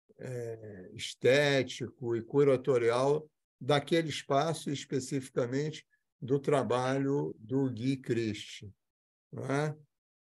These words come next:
Bom, isso é, assim, o que eu gostaria de colocar como, é, primeiras, primeiras ideias, não é? Para essa live, até para vocês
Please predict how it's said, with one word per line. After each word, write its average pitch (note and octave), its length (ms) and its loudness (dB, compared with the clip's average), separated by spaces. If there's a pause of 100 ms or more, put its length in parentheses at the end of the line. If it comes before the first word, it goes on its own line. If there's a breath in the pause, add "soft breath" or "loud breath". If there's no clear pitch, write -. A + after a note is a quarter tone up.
(160)
Bom, G3+ 300 2
isso A#3+ 260 -2
é, A#3 180 2
assim, A3 460 0 (140)
o F3 80 -6
que - 120 -4
eu F#3 120 2
gostaria E3+ 560 2
de D3 80 -6
colocar C#3 640 0 (140)
como, B2+ 760 0 (480)
é, A2 640 -4
primeiras, C#3 880 4 (840)
primeiras C#3+ 560 2
ideias, B2+ 800 6
não B2 140 -4
é? D3+ 200 0
Para A#2+ 280 -2
essa B2+ 400 -4
live, C3 500 0
até C#3 220 -2
para D3 180 -2
vocês C3 500 -2